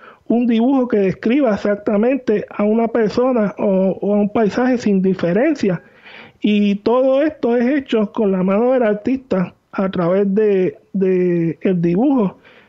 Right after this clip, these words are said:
y a través de lo que es un lápiz de carbón, que es el instrumento que se utiliza para practicar el dibujo.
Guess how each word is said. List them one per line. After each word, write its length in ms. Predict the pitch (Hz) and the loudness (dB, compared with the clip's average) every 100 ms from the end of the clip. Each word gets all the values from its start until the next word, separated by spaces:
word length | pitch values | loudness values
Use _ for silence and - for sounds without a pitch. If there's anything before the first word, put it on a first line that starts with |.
| _ | _
y 140 | - 208 | -2 0
a 100 | 185 | 0
través 380 | 190 180 214 262 | 0 0 0 2
de 100 | 254 | 2
lo 200 | 202 185 | 0 0
que 80 | 190 | 0
es 60 | |
un 180 | 196 220 | 0 2
lápiz 300 | 208 214 226 | 0 0 -2
de 180 | 190 202 | 0 0
carbón, 420 | 196 190 190 269 | 0 0 0 -2
que 100 | 247 | -2
es 60 | 175 | 0
el 100 | 190 | 2
instrumento 720 | 208 202 202 190 226 220 190 | 0 0 0 2 0 -2 -2
que 100 | 180 | -4
se 100 | - | -2
utiliza 600 | 180 170 175 240 247 190 | -4 -2 0 0 0 -2
para 300 | 190 175 165 | -2 -2 -2
practicar 480 | 180 170 - 165 185 | -2 -4 -4 -2 0
el 160 | 208 190 | 2 2
dibujo. 440 | 185 247 247 180 | 2 2 2 -2